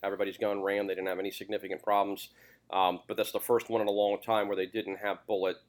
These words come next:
bullets coming loose or gun shutting down or Hillary holes or whatever causing problems. Um, you know, but that's, that's another one to let go. High recoil, crappy sights, long, heavy trigger,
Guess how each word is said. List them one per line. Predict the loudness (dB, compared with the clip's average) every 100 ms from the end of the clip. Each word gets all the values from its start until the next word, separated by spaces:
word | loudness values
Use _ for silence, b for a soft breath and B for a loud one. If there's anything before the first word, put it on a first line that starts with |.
| _ _ _ _
bullets | 2 2 2
coming | 2 0 2
loose | 0 0 -4
or | -2 -2
gun | 0 0 0
shutting | 2 0 0
down | 0 0 0 -2
or |
Hillary | -2 -4 -2
holes | -2 -2 -4
or | -4
whatever | 0 2 2 2 0 b b b 2
causing | 4 4 0
problems. | 4 6 6 2 -8 b b b b 0
Um, | 4 6 4 0 _ _ _ _ _ _ _ _ -4
you | 2
know, | 2
but | 2
that's, | 2 2 6
that's | 4 6
another | 2 4
one | 2 0
to | -2
let | 0 0 2
go. | 0 0
High | 4 4
recoil, | 4 0 2 4 4
crappy | 4 2 2
sights, | -2 0 0 -2
long, | 0 0 0
heavy | -6
trigger, | -6 -4 -2 -2